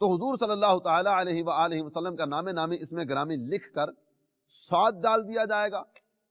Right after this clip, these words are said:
سلام ڈال دیا جائے گا، یا ویسے کوئی اشارہ دے دیا جائے گا، یا ہو سکتا ہے اس کو بھی چھوڑ دیا جائے۔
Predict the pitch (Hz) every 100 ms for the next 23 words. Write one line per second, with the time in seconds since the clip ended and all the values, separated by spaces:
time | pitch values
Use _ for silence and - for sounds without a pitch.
0 | _ _ _ _ 208 214 202 254 220 214
1 | 202 208 202 190 185 170 156 - _ _
2 | _ _ _ 180 277 262 269 277 233 220
3 | 185 185 190 170 151 156 147 131 123 113
4 | 110 208 220 247 240 202 160 139 180 180
5 | 180 190 175 185 160 151 -